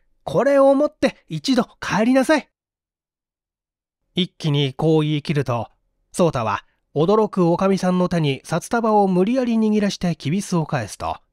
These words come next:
さっさと元来た道に引き返した。おかみさんは後を追おうともせず、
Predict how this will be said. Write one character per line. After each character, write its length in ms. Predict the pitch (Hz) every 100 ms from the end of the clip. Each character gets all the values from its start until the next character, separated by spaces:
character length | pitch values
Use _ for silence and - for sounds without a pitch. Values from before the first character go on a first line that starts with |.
| _ _ _ _
さ 180 | - 196
っ 20 |
さ 220 | - 160
と 180 | 151 147
元 260 | 165 202 175
来 120 | -
た 140 | 147
道 120 | 151 143
に 160 | 151 147
引 60 | 139 -
き 140 | 180
返 180 | 165 113
し 100 | -
た。 260 | 90 - - _ _ _ _ _ _ _ _ _ _ _ _ _ _
お 100 | 135
か 120 | 139 151
み 100 | 156
さ 120 | 151
ん 140 | 151
は 240 | 147 156 -
後 280 | 170 202 185
を 300 | 165 160 156
追 240 | 180 185
お 40 | 170
う 40 |
と 100 | 170
も 120 | 156
せ 160 | 143 156
ず、 260 | 131 117